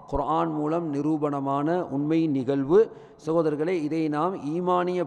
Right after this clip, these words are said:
பார்வையில் தான் பார்க்க வேண்டும். இந்த இஸ்ரா மிஅராஜினுடைய சம்பவத்தை பொறுத்த வரைக்கும், அ, அறிவு பார்வையாக எங்களுடைய புலன்களுக்கு உட்படுத்தி நாம் அதை சிந்திக்க ஆரம்பித்தோம் என்று சொன்னால்,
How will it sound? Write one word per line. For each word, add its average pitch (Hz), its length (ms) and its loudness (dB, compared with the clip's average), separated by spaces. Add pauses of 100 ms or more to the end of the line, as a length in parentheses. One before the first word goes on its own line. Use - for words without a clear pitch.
பார்வையில் 156 500 0
தான் 190 200 -2
பார்க்க 156 280 0
வேண்டும். 113 320 -2 (460)
இந்த 120 160 -6
இஸ்ரா 160 380 -4
மிஅராஜினுடைய 147 840 -2
சம்பவத்தை 143 560 -2
பொறுத்த 127 280 -4
வரைக்கும், 143 560 -2 (360)
அ, 120 280 -4
அறிவு 170 400 2 (100)
பார்வையாக 156 720 4 (320)
எங்களுடைய 139 1000 0
புலன்களுக்கு 170 640 0
உட்படுத்தி 165 540 -2
நாம் 160 200 0
அதை 156 200 0
சிந்திக்க 160 440 0
ஆரம்பித்தோம் 151 520 2
என்று 143 180 -2
சொன்னால், 156 440 0